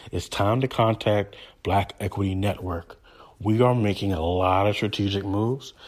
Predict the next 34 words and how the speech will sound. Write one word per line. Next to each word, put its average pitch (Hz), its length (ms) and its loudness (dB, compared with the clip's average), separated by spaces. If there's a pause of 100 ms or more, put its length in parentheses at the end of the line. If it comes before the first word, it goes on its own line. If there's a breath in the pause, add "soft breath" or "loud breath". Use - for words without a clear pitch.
(100)
If - 160 -10
you're 85 80 -2
looking 107 320 0
for 113 160 0
consulting 110 680 0 (360 loud breath)
with - 260 -2
your 110 120 4
business, 123 680 0 (420 loud breath)
now 104 360 2
is 113 100 0
that 98 180 0
time 95 540 -2 (340 loud breath)
to 98 120 -2
reach 95 280 -2
out 95 240 4
to 87 140 -2
us 90 340 -4 (240 loud breath)
and 92 120 -4
get 95 160 0
a 92 80 -2
quote 117 600 2 (220 loud breath)
for 107 120 -4
how 113 340 2
we 107 160 0
can 90 180 -4
work 98 320 2
with 95 240 -4
you 95 240 -4 (260 loud breath)
and 87 200 -4
what 101 260 0
those 98 200 0
partnerships 95 680 -4
look 92 260 -4
like. - 380 -10